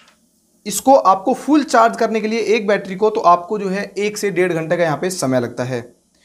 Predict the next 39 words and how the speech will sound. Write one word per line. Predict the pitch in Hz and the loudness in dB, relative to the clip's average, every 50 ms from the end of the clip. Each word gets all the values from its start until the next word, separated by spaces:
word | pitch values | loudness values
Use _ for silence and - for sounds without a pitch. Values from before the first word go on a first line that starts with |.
| _ _ _ _ | _ _ _ _
ठीक | 185 180 | -2 0
है, | 185 147 - - - - | 0 0 -2 -4 -2 2
ये | 190 214 | 4 6
बात | 226 220 220 - | 6 4 4 2
तो | 233 | 0
यहाँ | 220 214 | 0 2
पे | 220 226 | 2 2
आपकी | 214 214 - 233 214 | 2 2 0 -6 -6
क्लियर | - 185 196 214 | -4 -2 0 0
हो | 208 185 | 0 0
गई। | 185 208 220 220 | -2 -4 -4 -6
और | - - 202 202 | -6 -4 -4 -2
मैं | 208 196 | -2 -2
यहाँ | 190 185 | -2 -2
पे | 180 196 196 | 0 0 0
आपको | 190 190 190 208 208 | 0 0 -2 -6 -6
साफ | - - 180 175 170 | -2 0 0 0 0
साफ | - 202 190 185 160 151 | 0 -2 -2 -2 0 0
ये | 180 202 | 0 0
बता | 185 156 156 143 | 2 2 2 0
दूँ | 156 180 180 180 - - - _ _ | 0 -2 -6 -8 -12 -18 -20 _ _
कि | 185 | 2
आप | 190 190 190 190 - | 2 2 2 2 -4
इस | 220 214 - - | -10 -10 -6 -2
चार्जिंग | - 165 165 165 190 196 185 | 2 2 2 2 0 -2 -4
मॉड्यूल | 175 170 180 185 180 | -2 -2 -2 -2 -4
से | 180 180 170 185 185 185 - _ _ _ _ _ _ - | -4 -4 -4 -4 -6 -8 -12 _ _ _ _ _ _ -2
काफ़ी | 156 160 156 220 | -2 0 0 -2
सारी | 196 - 175 165 170 165 | -2 0 0 0 2 0
बैटरी | 147 147 143 147 151 151 | 0 -2 -2 -2 -4 -4
को | 151 160 165 - 147 | -2 -4 -4 -4 -4
एक | 147 156 151 | -4 -4 -2
साथ | - 147 139 147 - | -2 -2 -2 -4 -2
चार्ज | - 127 131 135 - 127 | 0 0 0 0 0 -4
यहाँ | 127 120 - | -8 -6 -4
पे | 135 156 - - _ - | -6 -6 -6 -10 _ -2
कर | 147 139 | -2 -2
सकते | - 156 156 - 151 | -2 -6 -6 -2 -2
हैं। | 147 143 127 | -2 -2 -2